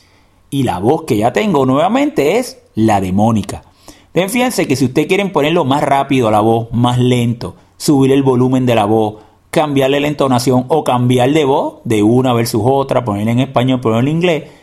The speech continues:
solamente presionando esas tres teclas y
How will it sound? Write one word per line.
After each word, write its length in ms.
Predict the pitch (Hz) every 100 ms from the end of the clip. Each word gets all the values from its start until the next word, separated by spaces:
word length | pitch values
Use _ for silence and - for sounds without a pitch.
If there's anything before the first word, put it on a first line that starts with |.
| _ _
solamente 840 | - - 160 208 220 240 233 151
presionando 1000 | 131 120 120 139 120 123 156 196 202 190
esas 320 | 123 156 139
tres 260 | 160 170 -
teclas 580 | 180 139 113 120 - - _ _ _ _
y 360 | - 196 208 -